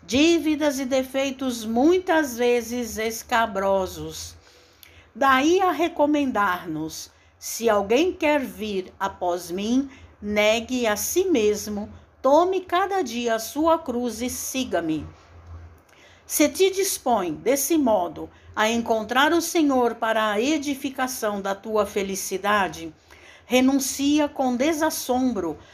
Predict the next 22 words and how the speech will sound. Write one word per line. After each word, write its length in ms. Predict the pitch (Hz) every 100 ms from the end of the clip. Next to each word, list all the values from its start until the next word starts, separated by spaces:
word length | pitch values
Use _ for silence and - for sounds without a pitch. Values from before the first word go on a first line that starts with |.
| -
às 460 | 214 226 226 226 214
bagatelas 1120 | 202 269 294 285 262 254 254 208 175 - - - - _
da 200 | 196 202
estrada, 840 | 202 - 233 226 240 226 180 160 - _ _ _
suporta 800 | - - 214 - 247 254 254 247
corajosamente 1400 | 254 302 349 349 302 269 262 262 226 226 254 277 - 214
as 200 | 214 -
consequências 960 | 269 262 262 247 254 277 330 330 269 214
dos 220 | 226 -
teus 320 | 233 214 190
atos 420 | 226 247 240 208
de 120 | 208
ontem 640 | 208 226 247 247 175 170 190
e 40 |
de 180 | 185 185
hoje 560 | 202 247 254 185 160 - - - - 294
e 80 |
procura 540 | 269 302 302 370 392 381
Jesus 540 | 302 277 240 339 349
por 180 | - 311
divino 500 | 269 285 254 339 381
modelo. 680 | 262 214 185 170 156 151